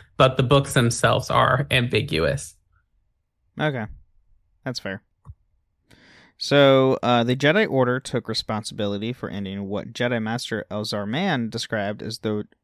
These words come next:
Speaker 2: rule of Darth Bane. No matter the case, the Jedi went on to falsely believe that they had destroyed the Sith forever, despite rumors of the Sith continued in the shadows.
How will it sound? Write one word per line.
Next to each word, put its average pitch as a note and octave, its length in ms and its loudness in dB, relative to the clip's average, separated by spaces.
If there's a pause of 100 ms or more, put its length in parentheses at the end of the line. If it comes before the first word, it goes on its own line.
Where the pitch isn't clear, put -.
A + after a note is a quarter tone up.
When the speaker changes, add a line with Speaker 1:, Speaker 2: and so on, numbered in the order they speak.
Speaker 2:
rule D3 320 0
of D3+ 120 0
Darth A#2 260 0
Bane. B2 460 -2 (420)
No A#2+ 140 2
matter F3 320 2
the F#3+ 100 -2
case, A#2+ 480 -2
the A#2 140 -6
Jedi A2+ 360 0
went A2+ 300 -4
on A2+ 280 -2
to - 140 -10
falsely F3 540 -2
believe A#2 600 -4
that - 180 -8
they A2 160 -2
had A2+ 160 -6
destroyed D#3 340 -4
the E3+ 80 -4
Sith - 260 -6
forever, A2 520 -4
despite - 480 -4
rumors A#2 420 -4
of G#2 140 -12
the G2+ 80 -8
Sith - 360 -4
continued A2 560 -6
in F#2+ 140 -8
the G#2 80 -4
shadows. B2 580 -6